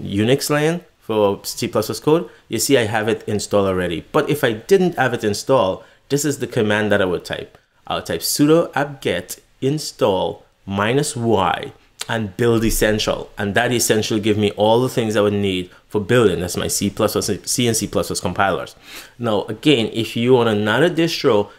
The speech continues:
it might be different. So for Yum, for example, that package is called, you'll have to do a group install, Yum group install,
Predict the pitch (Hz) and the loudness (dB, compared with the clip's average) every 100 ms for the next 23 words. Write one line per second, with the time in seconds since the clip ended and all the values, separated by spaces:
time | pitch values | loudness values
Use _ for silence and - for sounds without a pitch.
0 | - 107 107 101 95 123 131 73 - - | -8 -4 -2 -2 0 0 2 0 0 0
1 | 98 107 98 120 143 156 151 120 123 151 | 2 2 4 4 4 4 2 2 2 2
2 | 160 117 90 90 - _ - 107 127 - | 2 0 0 -4 -14 _ -10 -4 -2 -2
3 | - 131 139 120 110 - 120 110 107 104 | -2 0 0 0 -2 -2 0 2 4 4
4 | 107 110 113 107 95 85 143 151 120 - | 2 0 -2 0 0 2 2 4 0 0
5 | 107 98 95 110 117 117 98 117 117 113 | 2 2 4 4 2 2 0 0 0 -2
6 | 104 - 101 92 92 90 | -2 0 2 2 2 -2